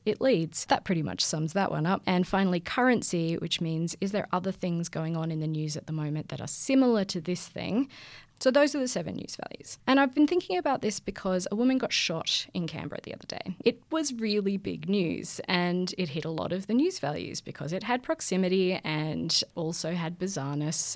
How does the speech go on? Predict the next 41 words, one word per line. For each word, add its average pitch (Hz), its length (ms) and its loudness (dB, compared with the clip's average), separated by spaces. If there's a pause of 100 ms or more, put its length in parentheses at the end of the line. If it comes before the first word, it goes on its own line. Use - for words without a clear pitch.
and, 147 800 0
and 170 160 -2
it 175 80 -2
had 202 100 -6
just - 220 -6
happened. 135 380 -8
So 233 100 -2
it 269 80 0
had 370 140 -2
lots 392 180 -4
of 208 80 -8
news 123 160 -4
value. - 320 -6
But 294 140 0
I 339 40 2
guess 392 240 0
my 359 140 2
question 285 480 2
for 202 260 -2
you 165 560 -2
is, 190 480 0 (120)
is 370 220 -2
that 415 260 0 (180)
a 226 80 0
reasonable 175 600 0
thing? - 440 -6
I 180 40 -4
mean, 220 200 -4 (100)
given 202 540 0 (460)
the 294 100 -4
world 339 420 0
is 190 120 -2
burning, 175 480 0 (180)
Australia 392 460 2
is 160 120 -2
literally 165 560 -4
burning 156 360 -4
right - 180 -8
now. - 220 -6
There 220 220 2
are, 202 200 2